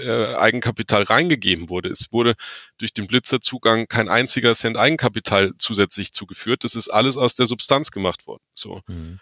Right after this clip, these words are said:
Speaker 1: Ähm, und die Substanz ist super gesund und wenn man jetzt sportlich das schafft, da mit einer gewissen Konstanz, mit einem gewissen Zielbild draufzubauen,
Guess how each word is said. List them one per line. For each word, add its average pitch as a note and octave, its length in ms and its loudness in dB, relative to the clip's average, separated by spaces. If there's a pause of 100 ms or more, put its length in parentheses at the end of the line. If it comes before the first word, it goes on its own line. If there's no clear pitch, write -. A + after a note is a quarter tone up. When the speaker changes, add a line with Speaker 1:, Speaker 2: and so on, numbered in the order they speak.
Speaker 1:
Ähm, G#2 360 0
und G2+ 120 -8
die G2+ 60 0
Substanz A2+ 500 2
ist C#3 220 2
super D3+ 260 -4
gesund B2+ 400 2
und A#2+ 100 -2
wenn A#2 120 2
man A#2 120 2
jetzt - 140 2
sportlich - 540 0
das A2+ 140 2
schafft, - 300 4
da A#2 80 6
mit A#2+ 140 2
einer A2 140 0
gewissen A2+ 300 -2
Konstanz, A2 540 2
mit A#2+ 160 -4
einem A2 100 -2
gewissen A2+ 280 -2
Zielbild A#2 400 0
draufzubauen, C#3 560 2